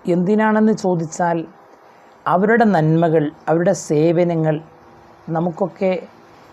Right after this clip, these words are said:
ജീവിതത്തിൽ ഒരുപാട് നമുക്ക്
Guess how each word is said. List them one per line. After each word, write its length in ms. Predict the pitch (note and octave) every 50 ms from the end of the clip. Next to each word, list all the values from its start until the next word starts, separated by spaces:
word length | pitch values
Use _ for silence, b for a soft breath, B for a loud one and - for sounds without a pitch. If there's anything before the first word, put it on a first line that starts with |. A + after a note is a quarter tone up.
| - - - -
ജീവിതത്തിൽ 600 | C#3+ C3 F3 G3 G3 F#3+ G#3+ F3+ A3 E3+ - A3 G#3 G3
ഒരുപാട് 500 | F#3+ F#3+ F3+ G#3+ G#3+ G#3+ G#3+ F#3+ G#3 G#3 - - - - - - - - - - - - _ - - - - - - - - - - - _ - - - - - - - _ - - - - - - _ - - _ - - - - - - - _ - - - - - - - - - - - - - - - - - - - - - - - - -
നമുക്ക് 360 | A3 F3+ F#3+ F#3+ D3+ - G#3+